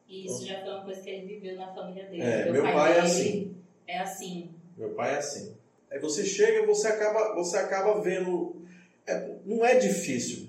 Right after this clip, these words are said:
Speaker 2: é assim, é curioso, por exemplo. Eu vou fazer um, um, um, um exemplo besta que você vai, você vai entender, assim, tipo assim,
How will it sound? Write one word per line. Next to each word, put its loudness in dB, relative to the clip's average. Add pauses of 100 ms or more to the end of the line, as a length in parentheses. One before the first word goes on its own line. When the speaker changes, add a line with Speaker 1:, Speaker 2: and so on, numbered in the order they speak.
(100)
Speaker 2:
é 4
assim, 4
é 2
curioso, 2
por 2
exemplo. -4 (600)
Eu -8
vou -8
fazer 6
um, 4
um, -2
um, -10
um -2
exemplo -2 (140)
besta 6
que 0
você -4
vai, -4
você -8
vai -2
entender, -2
assim, -2
tipo -10
assim, -8